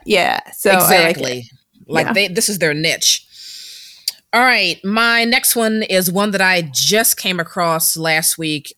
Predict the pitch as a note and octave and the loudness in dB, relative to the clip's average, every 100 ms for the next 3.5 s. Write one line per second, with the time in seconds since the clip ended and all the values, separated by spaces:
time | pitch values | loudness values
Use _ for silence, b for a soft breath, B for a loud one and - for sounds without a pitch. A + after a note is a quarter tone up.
0 | - D#3 D3 D3 - F3 E3 E3 D#3 C#3+ | -4 -2 -2 -2 -4 -2 -2 0 0 -2
1 | - C3 C3+ D3 - C#3+ C#3 D#3 D3+ C#3+ | -6 -8 -6 -4 -4 -8 -4 -2 -2 -4
2 | D3 - - - - G#3+ G#3+ - D#3 C#3 | -6 -4 -4 -4 -4 -2 -4 -2 -2 -2
3 | - D3+ D3+ - | -4 -6 -6 -8